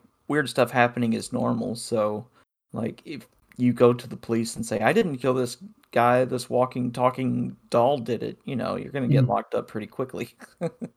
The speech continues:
Speaker 2: Yeah, I, I mean, l-, let's talk about, like, just before she died, she had arrested, uh, Miss Fairchild, um,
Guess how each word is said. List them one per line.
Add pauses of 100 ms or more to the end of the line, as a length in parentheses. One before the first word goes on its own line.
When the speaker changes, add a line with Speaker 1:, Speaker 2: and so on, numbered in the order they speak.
(640)
Speaker 2:
Yeah,
I,
I
mean, (360)
l-,
let's
talk
about,
like,
just
before
she
died,
she
had
arrested,
uh,
Miss
Fairchild, (600)
um,